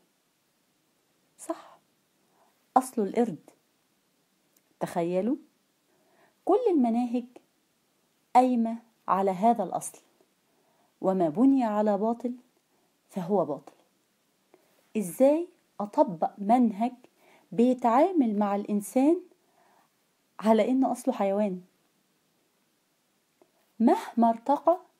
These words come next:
ففي النهاية كانت بدايته حيوان، رغم إن عندنا في منهجنا تكريم للإنسان ورفع شأنه من رب العالمين.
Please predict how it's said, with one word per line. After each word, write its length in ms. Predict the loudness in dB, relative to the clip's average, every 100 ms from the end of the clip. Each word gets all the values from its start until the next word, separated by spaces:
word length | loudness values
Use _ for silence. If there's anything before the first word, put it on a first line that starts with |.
| _ _ _ _ _ _ _ _ _
ففي 220 | -8 -4
النهاية 580 | -2 -2 -2 -2 -2 -4 -10 _ _ _ _ _ _ _
كانت 420 | -8 -4 -4 -4
بدايته 480 | -4 0 0 -2 -8 -8 _ _ _ _ _ _ _ _
حيوان، 480 | -8 -6 -4 -6 -10 _ _ _ _ _ _ _ _ _ _ _ _ -10
رغم 200 | -8 -6
إن 120 | -6
عندنا 500 | -6 -6 -2 0 0 -6 _ _ _ _
في 160 | -8
منهجنا 640 | -6 -4 -4 -4 -4 -4 -8 -12 _ _ _ _ _ _ _ _
تكريم 840 | -4 -4 -2 2 2 4 2 2 -6 _ -8
للإنسان 720 | -6 -4 -6 -6 -4 -2 -2 -6 -14 _ _ _ _ _
ورفع 340 | -2 -2 -2 -10
شأنه 380 | -8 -10 -10 -14 _ _ _ -2
من 220 | 2 4
رب 240 | 4 2 0
العالمين. 520 | -4 -6 -6 -10